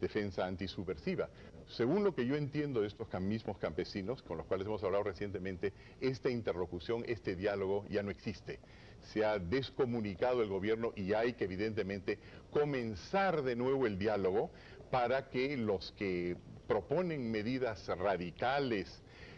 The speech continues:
eh, en los tipos de mensajes están viniendo de Bolivia por parte de Evo Morales o lo que están viniendo por parte de la farca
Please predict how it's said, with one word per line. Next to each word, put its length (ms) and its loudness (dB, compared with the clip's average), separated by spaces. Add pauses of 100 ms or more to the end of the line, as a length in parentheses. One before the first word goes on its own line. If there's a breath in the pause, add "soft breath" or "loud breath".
eh, 440 4
en 160 0
los 200 -2
tipos 320 0
de 80 2
mensajes 560 -2
están 220 -2
viniendo 380 0
de 80 2
Bolivia 760 0 (360 loud breath)
por 160 2
parte 260 0
de 60 2
Evo 160 2
Morales 680 2
o 60 4
lo 140 0
que 60 -4
están 260 -2
viniendo 420 2
por 140 0
parte 260 2
de 60 4
la 100 0
farca 580 -2